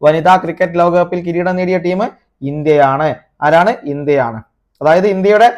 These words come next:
കന്നി കിരീടമാണ്. ഇന്ത്യ ആദ്യമായിട്ടാണ് കിരീടം നേടുന്നത്. ദക്ഷിണാഫ്രിക്കയെയാണ് പരാജയപ്പെടുത്തിയത് അൻപത്തിരണ്ട് runs-ിന്.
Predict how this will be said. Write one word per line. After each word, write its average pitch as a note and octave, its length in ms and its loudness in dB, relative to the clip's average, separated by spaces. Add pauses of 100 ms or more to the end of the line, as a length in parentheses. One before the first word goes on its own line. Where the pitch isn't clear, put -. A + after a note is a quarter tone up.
(300)
കന്നി G3+ 380 0
കിരീടമാണ്. F3+ 360 2
ഇന്ത്യ E3 160 2
ആദ്യമായിട്ടാണ് F#3+ 600 4
കിരീടം F3+ 380 -4
നേടുന്നത്. F3+ 380 -4 (340)
ദക്ഷിണാഫ്രിക്കയെയാണ് A3+ 1000 2
പരാജയപ്പെടുത്തിയത് D#3+ 840 0 (100)
അൻപത്തിരണ്ട് E3 680 -4
runs-ിന്. C3+ 340 -6